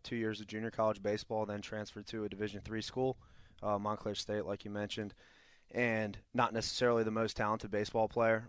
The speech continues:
but gravitated towards the weight room and the training, uh, with obviously a huge passion for baseball since I grew up. So,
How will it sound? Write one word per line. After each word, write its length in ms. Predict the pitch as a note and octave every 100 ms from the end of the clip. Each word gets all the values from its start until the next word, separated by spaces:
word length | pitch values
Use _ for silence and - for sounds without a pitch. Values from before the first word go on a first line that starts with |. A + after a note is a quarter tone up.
| A2
but 380 | G#2+ G#2 G#2 -
gravitated 600 | A2 G#2+ G#2 A2+ G#2+ G2+
towards 400 | - G#2+ G#2 -
the 100 | A2+
weight 240 | G#2 G#2
room 180 | G#2+ G#2
and 120 | G2
the 40 | G2
training, 480 | - A2 G#2 G2+ G2 - _ -
uh, 260 | G2+ G2 F#2
with 160 | G#2 F#2+
obviously 420 | G#2+ G2+ - G#2+
a 40 |
huge 380 | - A#2 G#2+ -
passion 340 | G#2 G2 -
for 140 | - F#2
baseball 480 | F#2 F2+ E2 E2 - _ -
since 260 | - G#2 F#2+
I 80 |
grew 240 | G2 F#2+ F#2
up. 140 | F2
So, 380 | - - A2 F#2+